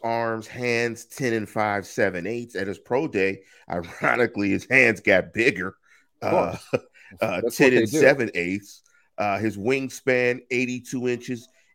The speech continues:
Speaker 1: eighty-two and three fourths inches, ran a four nine seven in the forty, two point eight two,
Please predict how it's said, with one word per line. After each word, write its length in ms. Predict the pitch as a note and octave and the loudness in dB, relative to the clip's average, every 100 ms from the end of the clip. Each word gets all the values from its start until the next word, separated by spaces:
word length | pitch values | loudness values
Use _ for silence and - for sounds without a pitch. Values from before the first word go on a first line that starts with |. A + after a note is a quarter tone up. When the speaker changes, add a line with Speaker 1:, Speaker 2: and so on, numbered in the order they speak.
| A2+ | 0
Speaker 1:
eighty-two 440 | B2 B2 A#2+ B2 | 2 0 -4 -4
and 80 | A2+ | -4
three 160 | B2 | -4
fourths 360 | A#2 A#2+ G#2+ G#2 | -6 -2 -4 -4
inches, 460 | B2 B2 - A#2 G#2 | -8 -10 -8 -10 -4
ran 300 | A2 A2 G2+ | 0 0 0
a 100 | E2+ | -4
four 380 | - A#2+ A#2+ | -4 0 0
nine 400 | A2+ A#2 A2+ A2+ | 2 0 0 -4
seven 540 | G#2+ - A#2+ A#2 B2 A#2+ _ _ _ _ - | -8 -8 -6 -6 -8 -12 _ _ _ _ -6
in 160 | G#2 | -4
the 80 | G2+ | -4
forty, 500 | - D3 C#3 B2 A#2 - | -6 -6 -6 -6 -10 -10
two 160 | D#3+ | -10
point 320 | - D3 B2 - | -8 -6 -6 -6
eight 220 | B2 A2+ _ | -10 -12 _
two, 440 | - D#3 C3+ C3 | -6 -4 -2 -4